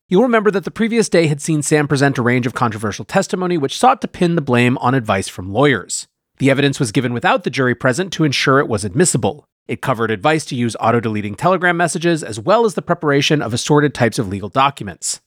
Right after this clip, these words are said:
For example, Sam's testimony on Thursday included mentioning that lawyers had prepared the documents related to the gigantic loans handed out to F T X executives.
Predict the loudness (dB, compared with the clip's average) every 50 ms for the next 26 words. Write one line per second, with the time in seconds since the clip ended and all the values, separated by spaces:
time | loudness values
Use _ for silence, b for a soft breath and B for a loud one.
0 | _ _ _ -6 -4 -4 -4 -2 -2 -2 -2 -2 -2 -4 -2 -2 0 -2 0 0
1 | 0 -2 0 0 -2 -2 0 0 -2 -4 -2 0 0 2 2 2 0 0 -2 -2
2 | -2 0 0 2 2 2 2 2 0 2 0 0 0 2 2 2 2 2 4 4
3 | 4 4 4 4 2 0 -2 -2 0 0 0 0 0 0 2 2 2 2 0 -2
4 | -4 -4 -2 -2 0 2 2 2 2 0 -2 -6 -4 0 0 0 0 0 -4 -6
5 | -6 -6 -10 -10 -6 0 2 4 4 4 2 0 -2 -4 -6 -6 -4 -2 -2 -2
6 | -2 -2 -6 -8 -10 -10 -8 -6 -6 -6 -6 -8 -10 -8 -2 0 -2 0 0 -4
7 | -6 -6 -6 -6 -8 -8 -8